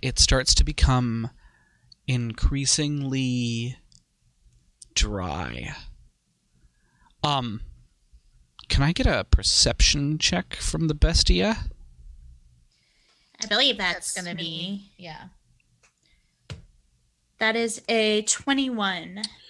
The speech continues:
Speaker 1: A twenty-one. All right. Mm-mm-mm. So you,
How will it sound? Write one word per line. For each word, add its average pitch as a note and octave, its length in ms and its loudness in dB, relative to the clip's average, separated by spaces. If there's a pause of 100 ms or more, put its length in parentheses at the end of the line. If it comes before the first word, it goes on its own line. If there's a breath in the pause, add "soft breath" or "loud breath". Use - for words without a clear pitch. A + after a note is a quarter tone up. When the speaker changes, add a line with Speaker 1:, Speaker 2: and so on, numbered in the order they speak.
(460 loud breath)
Speaker 1:
A A#2+ 480 -6 (240)
twenty-one. A#2+ 1900 -12
All B2+ 180 -14
right. B1+ 460 -18 (2500)
Mm-mm-mm. C3+ 680 -14 (1800 loud breath)
So - 240 4
you, F#3+ 460 0